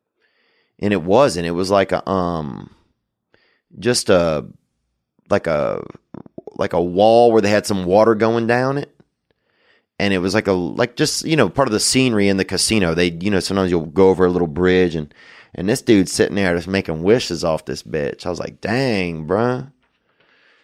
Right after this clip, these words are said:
That ain't even, that's just a, you know, that's just a, that's just like some design and shit. You wishing on, what are you wishing for, bucko?" So, anyway,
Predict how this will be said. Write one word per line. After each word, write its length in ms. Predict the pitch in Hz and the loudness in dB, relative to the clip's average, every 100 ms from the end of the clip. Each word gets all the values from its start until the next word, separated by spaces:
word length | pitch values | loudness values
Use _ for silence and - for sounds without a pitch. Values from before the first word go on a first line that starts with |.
| _ | _
That 180 | - 113 | 0 2
ain't 180 | 113 95 | 2 2
even, 540 | 95 92 98 95 95 _ _ _ _ _ _ _ _ _ _ _ _ _ - | 0 0 -2 -4 -8 _ _ _ _ _ _ _ _ _ _ _ _ _ -6
that's 180 | 107 | -4
just 180 | - 104 | -2 -2
a, 160 | 85 78 - | -4 -6 -12
you 120 | - 90 | -8 -6
know, 160 | 82 | -4
that's 200 | 78 104 | -2 -2
just 160 | 110 - | -2 -4
a, 300 | 65 58 - _ _ _ _ _ _ _ _ _ _ _ _ | -6 -8 -12 _ _ _ _ _ _ _ _ _ _ _ _
that's 300 | - 67 - | -12 -4 0
just 200 | 113 - | 0 -2
like 240 | 76 82 - | -4 -6 -6
some 220 | 85 78 | -8 -6
design 580 | 82 76 87 107 120 82 | -8 -4 -2 0 0 -2
and 160 | 78 | -6
shit. 380 | - - 85 - | -10 -4 -2 -2
You 100 | 95 | -6
wishing 380 | 90 90 - 85 | 0 0 0 -4
on, 240 | 82 76 - _ _ _ _ _ _ _ _ _ | -4 -8 -16 _ _ _ _ _ _ _ _ _
what 100 | 95 | 0
are 20 | |
you 80 | 107 | 2
wishing 340 | 80 131 135 | 4 2 0
for, 280 | 90 76 73 | -2 -4 -4
bucko?" 540 | 67 78 - 90 107 120 _ _ _ _ _ _ _ _ _ _ _ | -4 -6 -2 -2 -2 -8 _ _ _ _ _ _ _ _ _ _ _
So, 540 | - - - - - - _ _ - _ _ - _ _ _ - - | -14 -10 -8 -10 -12 -18 _ _ -20 _ _ -20 _ _ _ -18 0
anyway, 600 | 123 131 107 101 98 | 4 6 6 4 2